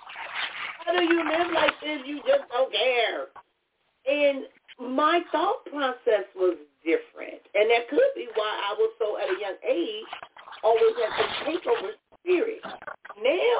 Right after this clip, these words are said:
I'm at a point to where I'll be like, "Well, I don't care, whatever. I ain't got time for this. Leave me alone." You know, my grandkids and my nieces and nephews know when I run the "leave me alone" together,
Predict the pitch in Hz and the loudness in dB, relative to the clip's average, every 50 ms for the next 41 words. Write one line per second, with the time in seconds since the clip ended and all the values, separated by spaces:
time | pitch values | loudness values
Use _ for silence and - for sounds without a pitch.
0 | - - 254 254 240 226 220 214 214 - 226 202 196 190 - 214 190 180 180 180 | 0 -2 -2 0 2 2 2 2 2 0 0 2 2 0 -2 -2 2 4 4 4
1 | 180 180 180 180 175 170 165 160 156 147 127 127 - - - 180 165 165 175 180 | 4 2 2 2 4 4 2 2 0 -4 -8 -8 -8 -8 -6 -6 -6 -6 -6 -8
2 | - - 147 143 139 151 196 208 175 160 156 170 175 - - - _ _ _ _ | -12 -16 -14 -6 -2 0 2 2 2 2 0 -4 -8 -10 -14 -20 _ _ _ _
3 | _ _ - 180 196 214 196 185 190 175 170 170 165 170 170 170 160 - - _ | _ _ -4 0 2 2 0 2 2 2 0 0 0 0 0 0 0 -2 -6 _
4 | _ _ _ _ _ _ _ 147 156 180 208 220 220 214 214 190 170 147 135 131 | _ _ _ _ _ _ _ 0 2 4 6 6 6 6 6 4 4 0 -2 -6
5 | - - 160 175 185 190 185 175 180 190 185 196 220 226 226 226 - 262 233 220 | -12 -10 -4 -2 2 2 2 2 2 0 0 2 4 4 4 2 0 -2 -2 -2
6 | 220 - 214 196 196 190 190 180 - 220 214 220 220 247 - - - 196 196 208 | 0 0 -2 -2 -2 -2 -2 -4 -6 -10 -8 -6 -6 -6 -6 -12 -12 -8 0 2
7 | 214 220 208 190 190 170 175 185 170 156 - - - - _ _ _ _ 165 175 | 2 2 0 -6 -10 -4 0 2 2 2 0 -4 -12 -20 _ _ _ _ 2 4
8 | 185 214 254 262 247 233 220 196 185 202 220 247 247 254 269 277 285 285 269 294 | 4 4 4 2 2 2 2 2 2 2 2 2 2 2 2 2 2 0 2 0
9 | 302 294 269 269 277 277 | 0 0 2 0 -2 -4